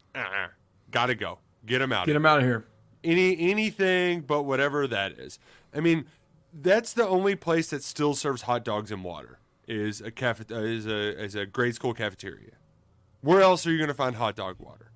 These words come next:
Speaker 1: Nowhere. Which, by the way, if ever I see those reels of pranks, the only ones that make me laugh are when they make ice cubes out of hot dog water.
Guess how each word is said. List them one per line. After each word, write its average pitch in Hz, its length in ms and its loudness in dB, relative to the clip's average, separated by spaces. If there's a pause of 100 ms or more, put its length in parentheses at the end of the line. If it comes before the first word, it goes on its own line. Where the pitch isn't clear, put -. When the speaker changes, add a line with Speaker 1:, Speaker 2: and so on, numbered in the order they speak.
(120)
Speaker 1:
Nowhere. 113 440 0 (260)
Which, 135 200 -4
by 170 160 4
the 131 80 -2
way, 98 140 -4 (580)
if 143 160 -4
ever 160 300 2
I 160 120 2
see 147 340 0
those 127 340 -2
reels 120 500 -2
of 95 320 -8
pranks, 117 500 -6 (360)
the 127 160 2
only 151 160 6
ones 127 240 0
that 113 120 0
make 104 160 -2
me 98 140 -6
laugh 95 320 -4
are 101 80 -6
when 92 160 -8
they 92 140 -6
make 90 280 -8
ice 92 200 -12
cubes 85 420 -14 (160)
out 98 80 -8
of 90 80 -12
hot 87 200 -12
dog 71 240 -20
water. - 320 -16